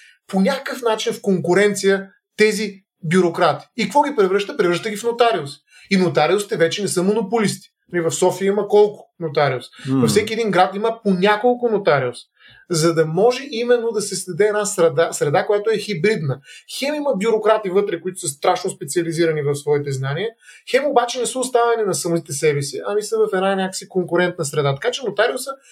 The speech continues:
Speaker 1: е много любопитен хибрид, който се опитва именно това, да събуди, а, така да кажа, водача, а, личността, харизмата, ако щеш, в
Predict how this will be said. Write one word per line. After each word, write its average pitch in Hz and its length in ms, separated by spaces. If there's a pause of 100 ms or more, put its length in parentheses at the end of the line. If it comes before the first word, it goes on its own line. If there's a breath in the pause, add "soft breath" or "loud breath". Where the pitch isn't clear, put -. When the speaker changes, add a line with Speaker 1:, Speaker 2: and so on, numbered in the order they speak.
(180 soft breath)
Speaker 1:
е 240 100
много 254 300
любопитен 240 460
хибрид, 220 320
който 240 200
се 226 80
опитва 220 380
именно 220 300
това, 185 280
да 165 120
събуди, 190 680 (380 soft breath)
а, 160 380 (120)
така 185 220
да 190 200
кажа, 156 300
водача, 147 720 (400 soft breath)
а, 160 300
личността, 175 800
харизмата, 196 640
ако 143 220
щеш, 196 300 (320 soft breath)
в 190 200